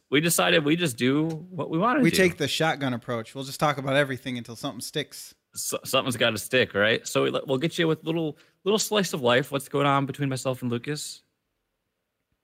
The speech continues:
Speaker 2: Mm-hmm.
Speaker 1: No, not like that.
Speaker 2: Oh,
Speaker 1: But, you know,
Speaker 2: <laughs> oh, I knew
Speaker 1: what's
Speaker 2: it. I
Speaker 1: going
Speaker 2: knew there
Speaker 1: on?
Speaker 2: was something
Speaker 1: Eh,
Speaker 2: going
Speaker 1: eh,
Speaker 2: on.
Speaker 1: eh, what's going on in our lives? And then we do like to sprinkle in some game talk here and there. But, uh, the main,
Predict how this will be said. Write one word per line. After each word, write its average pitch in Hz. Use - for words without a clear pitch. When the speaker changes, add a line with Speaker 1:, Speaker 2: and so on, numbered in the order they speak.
Speaker 2:
Mm-hmm. 139
Speaker 1:
No, 98
not 95
like 127
that. 98
Speaker 2:
Oh, 202
Speaker 1:
But, 117
you 180
know, 131
Speaker 2:
<laughs> 113
oh, -
I 135
knew 220
Speaker 1:
what's 220
Speaker 2:
it. 185
I 208
Speaker 1:
going 190
Speaker 2:
knew 165
there 151
Speaker 1:
on? 147
Speaker 2:
was 151
something 151
Speaker 1:
Eh, -
Speaker 2:
going 127
Speaker 1:
eh, 127
Speaker 2:
on. 123
Speaker 1:
eh, 135
what's 190
going 208
on 185
in 156
our 135
lives? 113
And 135
then 147
we 156
do 175
like 180
to 156
sprinkle 131
in 107
some 107
game 98
talk 101
here 110
and 98
there. 104
But, 123
uh, 90
the 127
main, 170